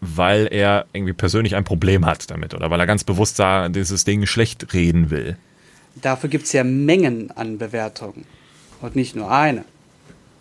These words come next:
Speaker 1: Ja, im Technik- und Kleidungsbereich schon, aber jetzt, wenn eben solche Sachen schon in, in der Medizin herumeiern, ja, wobei schon länger, ne? Wenn
Speaker 2: Ja,
Speaker 1: ich
Speaker 2: wenn
Speaker 1: mir
Speaker 2: ich, wenn ich
Speaker 1: Netflix-Dokus angucke.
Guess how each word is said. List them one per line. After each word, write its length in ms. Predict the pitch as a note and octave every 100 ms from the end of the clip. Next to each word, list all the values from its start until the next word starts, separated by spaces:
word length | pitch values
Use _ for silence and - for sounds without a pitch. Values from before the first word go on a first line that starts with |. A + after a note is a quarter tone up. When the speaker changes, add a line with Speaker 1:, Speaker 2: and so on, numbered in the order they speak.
| _ _ _ -
Speaker 1:
Ja, 160 | A2+
im 180 | A#2+ A#2+
Technik- 340 | A#2+ C3+ F#3 D3
und 160 | B2+
Kleidungsbereich 720 | A#2+ A2 D#3 - C3 C3+ C#3
schon, 260 | - G3 G2
aber 160 | E2+ F#2+
jetzt, 300 | A#2+ - - - -
wenn 180 | G#2 A2+
eben 220 | A2+ B2+ A2
solche 220 | B2 A#2+
Sachen 260 | A#2 A#2 G#2+
schon 260 | A#2 A2
in, 260 | A2 G#2+ G#2
in 140 | G#2+ G#2
der 80 | G2+
Medizin 720 | G#2 F#2+ - D#3+ A#2 A#2 E3+ - - - -
herumeiern, 680 | - G2+ G#2+ F#2+ F#2+ A2+ D3 - - _ -
ja, 80 | E2+
wobei 380 | F2 F2+ F#2 G#2+ - _ _ _ _
schon 260 | - E2+ E2+
länger, 280 | G#2 F#2
ne? 160 | E2 G2+
Wenn 100 | E3
Speaker 2:
Ja, 80 | A#3
Speaker 1:
ich 40 | F#3+
Speaker 2:
wenn 60 | F#3+
Speaker 1:
mir 40 | F#3+
Speaker 2:
ich, 60 |
wenn 120 | F3+
ich 100 | G3+
Speaker 1:
Netflix-Dokus 500 | - E3+ D3 B2+ B2+
angucke. 480 | - A#2 C3 A#2+ B2